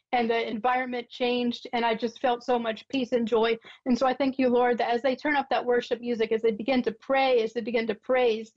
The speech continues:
that your presence, your glory is going to come and invade their room that they're watching right now, their house,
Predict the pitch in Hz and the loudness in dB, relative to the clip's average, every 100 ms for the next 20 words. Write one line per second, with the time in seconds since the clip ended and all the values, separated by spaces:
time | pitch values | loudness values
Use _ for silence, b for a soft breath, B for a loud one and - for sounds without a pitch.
0 | B B - 233 233 294 311 285 - 262 | B B 0 2 4 2 2 0 -2 0
1 | 269 262 233 - 262 277 240 226 254 254 | 0 0 -6 -2 -2 0 2 2 4 2
2 | 226 214 - 247 240 226 220 247 254 247 | 0 -2 0 0 0 -4 -6 -2 -2 -2
3 | 220 233 220 240 262 233 - b b - | -6 -10 -2 0 0 -2 -8 b b -2
4 | 233 214 220 269 302 277 294 277 247 254 | 0 -2 -2 0 0 -2 -2 0 2 0
5 | 269 254 247 254 240 247 226 214 - 262 | -4 -2 -2 0 0 0 -2 -6 -2 0
6 | 262 254 | 0 -2